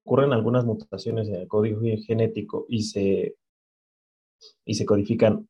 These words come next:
otros aminoácidos en la proteína, pues entonces esta proteína dejará de tener la función, dado que ya no se va a plegar de la misma manera,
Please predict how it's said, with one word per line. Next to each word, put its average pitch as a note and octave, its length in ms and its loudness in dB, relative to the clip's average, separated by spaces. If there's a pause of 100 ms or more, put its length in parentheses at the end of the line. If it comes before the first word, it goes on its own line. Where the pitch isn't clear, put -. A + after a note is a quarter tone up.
(140)
otros A#2 260 2
aminoácidos A2+ 540 2
en A#2 80 2
la A2+ 80 0
proteína, D3 580 0
pues A2 160 -6
entonces A#2 580 -2 (360)
esta A2 260 -4
proteína A#2 400 4
dejará G#2+ 380 4
de C#3 80 4
tener A2 320 0
la A#2 140 2
función, A2 800 0 (800)
dado G#2+ 340 4
que G2 160 -4
ya A2+ 160 4
no A#2 100 4
se A2+ 80 -2
va G#2 100 4
a - 80 0
plegar G2+ 360 0
de G2+ 80 0
la F#2+ 100 -4
misma G2 320 -4
manera, C3 460 4